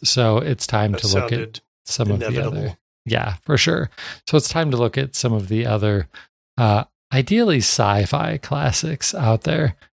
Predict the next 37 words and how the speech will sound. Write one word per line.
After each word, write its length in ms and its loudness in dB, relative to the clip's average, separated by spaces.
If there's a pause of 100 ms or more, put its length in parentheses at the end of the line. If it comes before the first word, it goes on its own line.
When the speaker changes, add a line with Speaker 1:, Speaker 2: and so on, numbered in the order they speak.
(120)
Speaker 1:
but, 140 0 (320)
but 120 2
maybe 260 2
just 240 2
some 200 0
classics 600 -2
in 240 0
general 600 0
wouldn't, 360 -2
wouldn't 240 0
be 80 -2
a 60 -4
bad 220 0
idea 360 0
either. 300 0
But 200 -2
something 600 2
fiction. 420 -4
I 160 0
need 280 2
some 160 0
more 160 2
fiction 400 -4
in 80 -2
my 160 -2
life 340 -4 (480)
right 180 -2
now 340 -2 (100)
to, 100 -8
a-, 240 -2
as 240 -2
a 80 2
nice 500 0
little 460 0 (320)
escape. 540 0 (840)
Speaker 2:
Have 180 -2
you 120 2